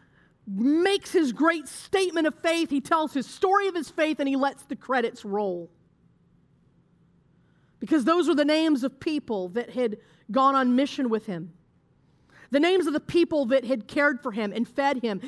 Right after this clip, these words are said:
and bankrolled his ministry and showed up in prison with him and gone to prison with him. People who had discipled them, people he had discipled, people who had carried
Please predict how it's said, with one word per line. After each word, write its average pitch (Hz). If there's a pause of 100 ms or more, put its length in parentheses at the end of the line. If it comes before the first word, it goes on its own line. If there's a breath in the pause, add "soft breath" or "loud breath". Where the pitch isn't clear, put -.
(120 loud breath)
and 247
bankrolled 285
his 254
ministry 254
and 233
showed 349
up 320
in 262
prison 285
with 277
him 269
and 240
gone 302
to 311
prison 254
with 247
him. 254 (540 soft breath)
People 359
who 330
had 294
discipled 320
them, 311
people 285
he 339
had 359
discipled, 302
people 359
who 302
had 269
carried 349